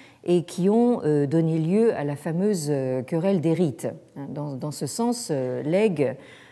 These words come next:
euh, est un authentique, euh, missionnaire. Il se, il se, euh, situe véritablement dans la droite ligne, euh, de la logique, euh, des missionnaires. Euh,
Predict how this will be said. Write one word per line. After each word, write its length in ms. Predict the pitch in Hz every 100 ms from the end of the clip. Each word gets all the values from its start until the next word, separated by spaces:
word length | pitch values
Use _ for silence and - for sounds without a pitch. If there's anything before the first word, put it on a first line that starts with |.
| _ -
euh, 300 | 151 147 -
est 220 | 160 160 160
un 140 | 151
authentique, 680 | 175 165 160 - 226 220 156
euh, 460 | 131 127 120 120
missionnaire. 640 | 139 160 202 180 151 123 147
Il 140 | 131
se, 160 | - 143
il 260 | 127 143
se, 560 | 123 - 143 127 120 113 - - - 139
euh, 100 | 123
situe 380 | - 156 214
véritablement 640 | 180 156 139 156 151 180 202
dans 120 | 160
la 120 | 135
droite 260 | 131 160 170
ligne, 480 | 180 247 202 131 123 - - - - -
euh, 200 | 151 139
de 140 | 131
la 160 | 175 175
logique, 640 | 156 160 160 233 233 - - 156
euh, 300 | 143 135 127
des 140 | 170
missionnaires. 600 | 160 151 156 147 127 113 143 - - - - - - - -
Euh, 800 | 156 143 139 139 135 135 139